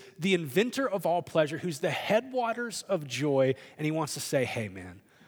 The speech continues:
gosh, isn't he burdensome and restrictive?" The second dynamic of the lie, number two, is he wants to show God's authority expressed in his word as not really applying to them.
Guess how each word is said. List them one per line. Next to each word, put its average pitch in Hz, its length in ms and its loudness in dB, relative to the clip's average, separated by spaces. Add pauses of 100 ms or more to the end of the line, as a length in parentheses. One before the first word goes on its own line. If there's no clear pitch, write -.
(120)
gosh, - 360 -6
isn't 185 200 -4
he 156 140 -6
burdensome 135 580 -8
and 113 120 -10
restrictive?" 107 720 -12 (1160)
The 156 60 -4
second 208 440 0
dynamic 135 420 0
of 107 140 -8
the 107 60 -10
lie, 104 320 -6
number 156 240 -4
two, 117 360 -6 (680)
is 131 80 -6
he 160 120 -2
wants 160 340 -6
to 247 100 -8
show 165 280 2
God's 143 340 -2
authority 117 600 -6 (360)
expressed - 640 -2
in 185 60 -2
his 175 180 -4
word 110 420 -6 (360)
as 123 240 0
not 143 360 0
really 143 280 0
applying 113 640 -6
to - 180 -6
them. 92 260 -8